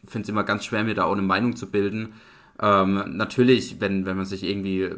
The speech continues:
rassistisch verhält oder sexistisch verhält oder sowas, dann, äh, sollte das ja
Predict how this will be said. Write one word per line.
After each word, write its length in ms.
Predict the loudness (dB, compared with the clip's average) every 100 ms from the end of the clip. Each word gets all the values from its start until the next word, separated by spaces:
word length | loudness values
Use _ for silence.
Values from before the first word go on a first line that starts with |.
| -12
rassistisch 600 | -6 -6 -4 -6 -6 -4
verhält 420 | -2 2 2 2
oder 160 | 0 -2
sexistisch 560 | -4 -6 -10 -10 -8
verhält 260 | -2 0 0
oder 120 | 0
sowas, 320 | -2 -4 -4
dann, 240 | -4 -6 -6 -16 -20 -20 _ 0
äh, 440 | 4 4 2 0
sollte 300 | -2 0 0
das 180 | -2 -2
ja 340 | 0 0 -2